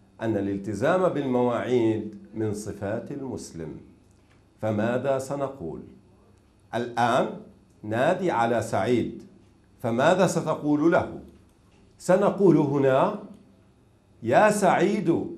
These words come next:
التزم بالمواعيد". ننتقل الآن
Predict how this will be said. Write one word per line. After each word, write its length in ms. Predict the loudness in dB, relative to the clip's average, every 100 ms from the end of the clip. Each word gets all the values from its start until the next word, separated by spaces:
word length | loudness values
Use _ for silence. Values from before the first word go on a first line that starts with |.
| -16 -20 -18 -2
التزم 840 | 2 2 0 2 4 6 6 4 2
بالمواعيد". 960 | 2 2 0 -2 -2 -6 -8 -10 -18 -20 -20 _ _ _ _ _ _ _ _ _ _ -10
ننتقل 520 | -8 -6 -8 -6 -6
الآن 420 | -6 -6 -6